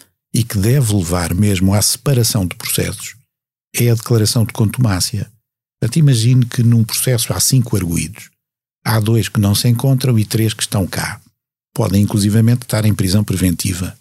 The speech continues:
Para não atrasar o processo relativamente aos três que estão cá, impõe-se separar o processo relativamente aos outros dois que não aparecem e não podem comparecer em juízo em tempo útil.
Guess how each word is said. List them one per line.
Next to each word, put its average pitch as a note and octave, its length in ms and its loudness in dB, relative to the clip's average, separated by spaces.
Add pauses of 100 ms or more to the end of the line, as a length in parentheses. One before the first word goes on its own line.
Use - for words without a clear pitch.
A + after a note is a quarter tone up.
(640)
Para B2 200 2
não D3+ 220 4
atrasar A#2+ 540 0
o G2+ 60 0
processo - 560 -4
relativamente G2+ 680 -2
aos F2+ 180 -2
três G#2 520 -4 (640)
que - 60 -8
estão F2 260 -4
cá, E2+ 340 -8 (720)
impõe-se A2+ 640 2
separar A#2 760 0
o F#2 60 -4
processo - 560 -4
relativamente A#2+ 760 2
aos A#2+ 220 2
outros A#2+ 300 0
dois A2+ 420 0 (560)
que A#2+ 340 2
não A2 360 4
aparecem A2+ 720 0
e A#2 100 2
não A2+ 160 4
podem A2+ 480 2 (380)
comparecer A2 600 2
em G2 140 2
juízo G#2 320 2
em A2+ 80 4
tempo A#2 340 2
útil. G2+ 320 -2